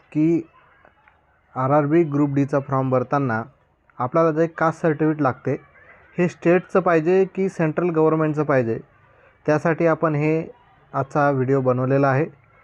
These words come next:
तर लक्षात घ्या, रेल्वे रिक्रूटमेंट बोर्ड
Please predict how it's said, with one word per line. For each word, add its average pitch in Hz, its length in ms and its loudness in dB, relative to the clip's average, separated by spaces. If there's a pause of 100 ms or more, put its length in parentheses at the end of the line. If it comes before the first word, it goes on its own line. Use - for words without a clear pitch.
(420)
तर 151 100 0
लक्षात 147 320 -2
घ्या, 165 300 0 (1000)
रेल्वे 143 360 2
रिक्रूटमेंट 160 580 -2
बोर्ड 156 260 2